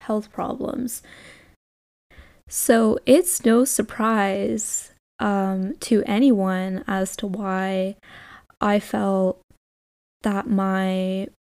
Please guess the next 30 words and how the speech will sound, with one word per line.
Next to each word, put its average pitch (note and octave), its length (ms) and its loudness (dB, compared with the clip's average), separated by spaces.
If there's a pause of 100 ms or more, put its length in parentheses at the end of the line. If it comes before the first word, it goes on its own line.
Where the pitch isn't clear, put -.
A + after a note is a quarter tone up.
(140)
mind F#3+ 400 0
was G3 240 0
in G3 140 0
a G3 60 0
better F#3+ 360 0
place F#3+ 640 0
when G#3+ 220 2
I F#3+ 180 0
was F#3+ 180 0
actually F#3+ 340 -4
getting F#3 400 -2
an F#3+ 100 -2
efficient F#3+ 640 -4
amount F#3+ 400 -2
of F#3 160 -4
sleep. F#3 640 -4 (420)
And A3 200 2
I G#3 180 2
learned G#3 400 4
that G3 220 -4
my F#3+ 340 0
sleep A#3+ 400 0
chronotype F#3 760 -2 (240)
to - 140 -8
get F#3 240 0
an G3+ 80 0
adequate G3+ 460 -4
amount F3+ 300 0
of F3+ 200 -2
sleep F#3 560 -2